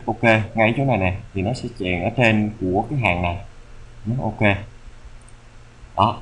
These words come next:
đây các bạn đã thấy xuất hiện là thêm một hàng nó nằm ở trên rồi đúng không? Rồi bây giờ, ờ, tôi muốn mà, ờ,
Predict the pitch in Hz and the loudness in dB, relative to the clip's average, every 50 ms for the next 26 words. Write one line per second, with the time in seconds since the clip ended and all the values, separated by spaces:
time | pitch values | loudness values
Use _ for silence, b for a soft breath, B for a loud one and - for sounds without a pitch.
0 | - - 104 101 95 92 113 - 90 87 90 92 - 110 113 120 131 - 139 - | -4 2 4 4 4 2 0 0 0 0 0 0 -2 -2 -2 -2 -2 -4 -6 -4
1 | 107 95 85 87 87 98 - - - - - - - - - - 90 82 85 85 | -2 0 2 2 0 -2 -4 -8 -16 -20 -20 -20 -20 -20 -10 -4 0 2 2 2
2 | 90 92 - - - - - - - - - - - - - - 107 104 104 101 | 2 0 -4 -10 -18 -20 -20 -18 -18 -18 -18 -18 -16 -12 0 4 4 6 6 6
3 | 92 92 - - 98 95 87 87 85 87 92 - - 120 92 90 98 107 - 113 | 4 2 -2 0 2 2 2 2 2 -2 -4 -8 -6 -4 -2 -2 -2 0 2 2
4 | 104 101 95 90 85 98 113 123 120 104 95 - - - - - - - - - | 2 2 0 -2 -2 -2 -2 0 0 0 -2 -4 -14 -18 -20 -20 -20 -20 -20 -20
5 | - - - - - - 80 80 - 95 98 101 95 87 82 80 - - - - | -20 -20 -20 -20 -10 -6 -4 -2 -2 0 0 0 0 0 -2 -4 -8 -16 -18 -20
6 | - - - - - - 95 95 113 123 123 131 135 147 156 185 202 196 180 147 | -20 -20 -16 -4 2 2 4 4 6 6 6 8 8 8 6 6 4 2 2 4
7 | 120 107 104 101 101 101 95 95 95 95 - - - - - - - - - - | 4 6 6 8 8 6 6 4 0 -4 -8 -14 -18 -20 -20 -20 -20 -20 -20 -20
8 | - - - - - - - - 92 92 95 95 | -20 -20 -20 -20 -20 -18 -8 -2 2 4 4 2